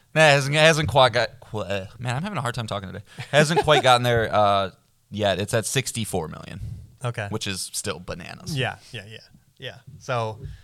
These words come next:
Speaker 2: I think, I think that would be the smart move. They've been, you know, like I said, they're supporting Mario Kart. It's a big franchise, as John just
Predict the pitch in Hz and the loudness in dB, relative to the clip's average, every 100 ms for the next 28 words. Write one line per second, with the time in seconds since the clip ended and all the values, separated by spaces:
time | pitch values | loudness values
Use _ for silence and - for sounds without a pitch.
0 | _ _ _ _ - 233 190 - 151 151 | _ _ _ _ 0 0 0 0 0 2
1 | 165 139 156 151 143 147 143 143 135 127 | 0 0 0 0 -4 -6 -6 -10 -12 -14
2 | - 147 135 123 127 139 147 160 139 117 | -8 -2 0 0 0 0 0 -2 -2 -4
3 | 110 113 117 110 107 _ _ 113 107 120 | -4 -6 -6 -6 -8 _ _ -12 -10 -12
4 | - _ 110 98 143 117 92 _ _ _ | -16 _ -16 -14 -12 -12 -12 _ _ _
5 | - 110 - 110 113 117 117 104 101 104 | -16 -12 -10 -6 -4 -4 -4 -6 -6 -6
6 | 101 107 107 117 - 101 113 113 110 - | -8 -8 -10 -10 -14 -14 -12 -12 -14 -14
7 | 98 98 107 104 95 92 107 110 101 - | -12 -12 -10 -10 -12 -12 -8 -8 -10 -14